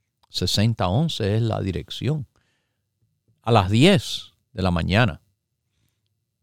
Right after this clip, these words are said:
No le prometo nada ni de cerca que voy a estar hasta las seis, pero voy a estar un buen rato.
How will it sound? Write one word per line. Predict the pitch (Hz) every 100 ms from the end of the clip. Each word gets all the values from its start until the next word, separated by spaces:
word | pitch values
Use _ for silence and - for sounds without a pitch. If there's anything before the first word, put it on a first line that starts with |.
| _ _ _ _ _ _ _ _ _
No | 175
le | 247
prometo | 185 143 123 98 127 127 - 90 - _ _
nada | 123 101 120 104 90
ni | 87
de | 85
cerca | 85 - 107 - 95
que | 87
voy | 76 95
a | 95
estar | - - 95 92 87 _ _ _
hasta | _ 98 - _ 95
las | 90 85
seis, | - - - - 90 82 71 - - - _ _ _ _ _ _ - _ _ _ _
pero | 131 127 123 - - _ _ _
voy | 120 175
a | 170
estar | - 139
un | 143 120
buen | 101 113 104
rato. | 92 98 87 -